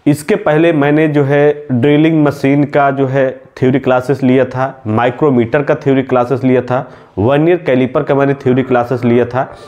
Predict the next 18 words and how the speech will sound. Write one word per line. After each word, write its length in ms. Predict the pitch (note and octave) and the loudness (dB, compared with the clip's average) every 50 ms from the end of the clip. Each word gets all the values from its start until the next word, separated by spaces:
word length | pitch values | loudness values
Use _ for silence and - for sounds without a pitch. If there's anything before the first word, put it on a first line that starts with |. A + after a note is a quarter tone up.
| - - - - - | -20 -20 -18 -10 -4
अगर 240 | - D3 D#3 F3+ F#3+ | -2 0 0 0 0
आप 300 | - - D#3 D#3+ D#3+ - | 2 0 0 0 0 0
लोगों 220 | D#3 D3+ D3+ E3 E3+ | 0 2 2 2 2
ने 100 | E3 D#3 | 2 2
नहीं 300 | C3 A2+ G#2+ A2 D#3+ F3 | 2 2 0 0 0 0
देखी 320 | D#3+ D#3+ D3+ D#3 - D3+ | 0 0 -2 -2 -2 0
हैं 120 | C#3 C#3+ | 0 2
ये 160 | C#3+ C3+ C#3 C3+ | 2 2 0 0
सारी 240 | C3+ - A#2+ A#2+ C#3+ | 0 0 -2 -2 -2
classes, 500 | C3+ C3 B2+ B2 A#2+ B2 C#3+ D#3+ D#3 - - - - - - _ - | 0 0 0 0 0 0 -2 -2 -2 -4 -10 -20 -20 -20 -10 _ -4
तो 120 | D3 - - | -4 -2 0
आप 160 | C3+ D3 D3+ - | -2 -2 -2 -2
हमारे 240 | D3 C3+ C3+ C3+ D3 | -2 -2 -2 -2 -2
channel 380 | C#3+ - C#3+ B2+ C3 C#3+ C#3+ C#3 | -4 -2 0 0 0 0 0 -2
के 120 | - D3 | -2 -4
playlist 460 | C#3+ - C3 C3 C3 B2+ B2+ - - | -4 -2 -2 0 0 0 -2 -2 -2
में 120 | C3 A#2+ G#2+ | -2 -2 0
जाइएगा, 500 | A2+ G#2+ G#2+ A#2 C3+ C3 C3 C3 C#3 | 0 0 0 0 0 0 0 -2 -2